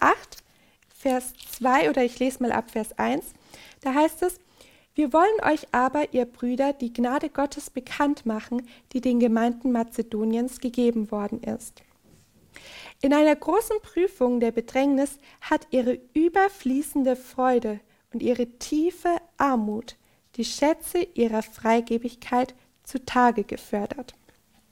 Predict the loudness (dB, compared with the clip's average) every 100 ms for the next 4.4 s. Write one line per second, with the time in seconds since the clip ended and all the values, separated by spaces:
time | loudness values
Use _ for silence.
0 | _ _ -20 -20 -20 -20 -18 -2 2 2
1 | 2 4 4 4 2 2 0 2 2 0
2 | -8 -20 _ -2 0 0 0 -4 -2 0
3 | 2 0 0 0 0 -2 -2 -2 -2 0
4 | 0 2 0 -6